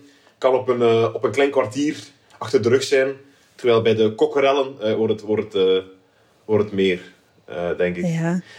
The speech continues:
Speaker 1: Maar, maar trouwens, niet iets zeggen over, over de reeks. Het is, eh, want ik, ik, het is echt een primeur voor
Speaker 2: Zeker,
Speaker 1: de,
Speaker 2: doe maar.
Speaker 1: een primeur voor de podcast. Het is de enige en eerste plek waar ik het, het ga zeggen.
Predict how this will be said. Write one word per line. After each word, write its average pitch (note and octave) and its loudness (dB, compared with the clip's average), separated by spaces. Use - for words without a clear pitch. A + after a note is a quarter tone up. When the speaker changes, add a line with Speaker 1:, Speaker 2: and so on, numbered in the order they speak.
Speaker 1:
Maar, - 0
maar C3+ 2
trouwens, C#3+ 0
niet D#3 -4
iets D3+ -8
zeggen F3+ 2
over, D3+ -2
over C#3+ -2
de C3 0
reeks. D#3+ 0
Het - -10
is, C#3+ 4
eh, C#3 4
want D3 0
ik, C#3+ -2
ik, C3+ 0
het - 4
is D3 -10
echt D#3+ 2
een F3 -2
primeur C#3+ 2
voor D#3+ 0
Speaker 2:
Zeker, G3+ 0
Speaker 1:
de, A#3+ -2
Speaker 2:
doe A3 0
maar. C4 2
Speaker 1:
een - -6
primeur D#3 2
voor D#3 0
de C#3+ -2
podcast. E3+ 0
Het C#3 -12
is C3 -10
de C#3 2
enige F3 2
en C3+ -2
eerste D3+ -2
plek D3 -2
waar C#3 2
ik B2+ -2
het, B2 -10
het G#2+ -8
ga G#2 0
zeggen. C3 -2